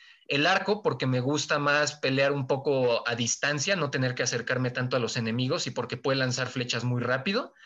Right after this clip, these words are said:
Y el escudo porque es básicamente la mejor opción defensiva. Y para en momentos en donde, como ya mencionaste, se arma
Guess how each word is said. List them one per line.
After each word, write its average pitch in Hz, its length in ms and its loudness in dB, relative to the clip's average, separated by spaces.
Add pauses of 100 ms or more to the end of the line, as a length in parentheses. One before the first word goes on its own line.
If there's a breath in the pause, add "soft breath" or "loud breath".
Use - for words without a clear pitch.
(640 loud breath)
Y 170 220 2
el 165 120 2
escudo 214 640 2
porque 143 640 2
es 156 180 2
básicamente 147 600 0
la 135 80 2
mejor 127 280 0
opción 135 400 0
defensiva. 120 680 -2 (240)
Y 127 120 -4
para 131 260 4
en 131 100 2
momentos 143 520 0
en 127 120 0
donde, 120 260 0
como 123 200 0
ya 139 120 2
mencionaste, 135 680 0
se 123 200 2
arma 135 460 0